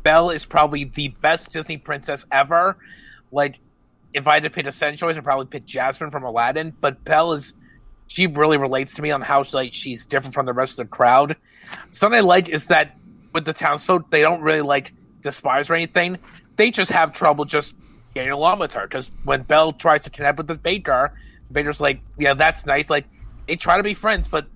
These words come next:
something just isn't clicking. Especially like, uh, like Gaston. I like how he's different from other Disney villains, but he's still a villain, like, thrown out. There's not, like, a big twist with him or anything.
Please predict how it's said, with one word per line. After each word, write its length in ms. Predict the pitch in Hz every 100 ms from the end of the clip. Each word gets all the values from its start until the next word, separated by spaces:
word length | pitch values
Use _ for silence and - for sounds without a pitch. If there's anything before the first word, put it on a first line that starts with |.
| - -
something 420 | - 156 185 185
just 240 | 151 -
isn't 240 | - 151 180
clicking. 540 | - 202 202 - 151 165 - - - _ - - - -
Especially 460 | 135 143 180 - 165
like, 300 | 151 156 -
uh, 320 | 139 135 135 - _ _ - - -
like 180 | 139 135
Gaston. 600 | 151 143 - 147 143 165
I 120 | 147
like 280 | 139 151 156
how 400 | - 139 135 135 _ _ _ _ _ _
he's 360 | - 135 160 151
different 280 | - 165 175
from 100 | 151
other 120 | 151
Disney 260 | 156 156 151
villains, 300 | 139 139 151
but 180 | - 143
he's 160 | 147 -
still 240 | 170 170
a 100 | 143
villain, 420 | 131 135 143 151 151
like, 220 | 139 131
thrown 340 | - 139 127
out. 160 | 123 131
There's 160 | 127 117
not, 140 | 139
like, 160 | 135 127
a 60 |
big 200 | 127 131
twist 280 | - 123 123
with 120 | 151 151
him 140 | 156
or 80 | 156
anything. 440 | 160 156 170 170